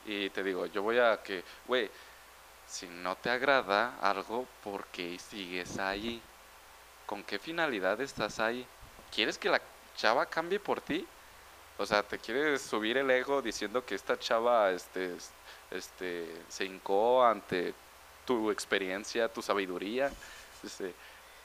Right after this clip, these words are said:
¿en serio te quieres subir así el ego? O sea, porque para mí es como que una pendejada totalmente. O sea, ¿para qué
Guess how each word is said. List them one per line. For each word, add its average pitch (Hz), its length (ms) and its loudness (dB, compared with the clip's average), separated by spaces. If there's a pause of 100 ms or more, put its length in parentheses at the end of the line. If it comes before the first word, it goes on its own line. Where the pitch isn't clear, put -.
¿en 101 120 -6
serio 151 240 6
te 170 100 0
quieres 165 200 2
subir 151 260 4
así 160 160 0
el 147 140 2
ego? 139 260 0 (120)
O 98 100 -6
sea, 98 200 2
porque 101 340 -2
para 98 200 4
mí 117 120 -4
es 311 200 -4
como 147 240 -4
que 90 260 -4 (100)
una 120 140 0
pendejada 101 500 0
totalmente. 95 640 -8
O - 60 -8
sea, 104 120 -2
¿para 113 200 4
qué 131 120 -8